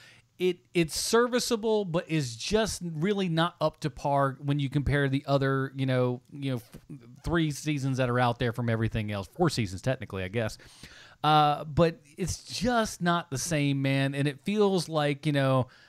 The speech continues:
they just could have put, put it in the oven for a little while longer and maybe gotten something worth out of it instead of giving us something that just feels like it's a little undercooked. What do you got?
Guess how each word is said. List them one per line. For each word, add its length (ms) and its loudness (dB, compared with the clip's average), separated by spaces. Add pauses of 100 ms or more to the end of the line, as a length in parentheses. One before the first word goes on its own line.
(200)
they 140 2
just 220 0
could 160 4
have 80 0
put, 240 0
put 180 4
it 60 4
in 60 -6
the 120 4
oven 240 4
for 160 -2
a 60 2
little 260 2
while 300 6
longer 420 0
and 160 -2
maybe 260 4
gotten 320 0
something 460 -2
worth 320 0
out 160 4
of 80 0
it 160 -2
instead 320 0
of 120 -2
giving 200 0
us 120 -2
something 320 -2
that 140 -8
just 220 -6 (100)
feels 380 -2
like 180 -4
it's 180 -6
a 40 -4
little 360 -6
undercooked. 640 -6 (1700)
What 120 -4
do 40 -2
you 100 -6
got? 220 -18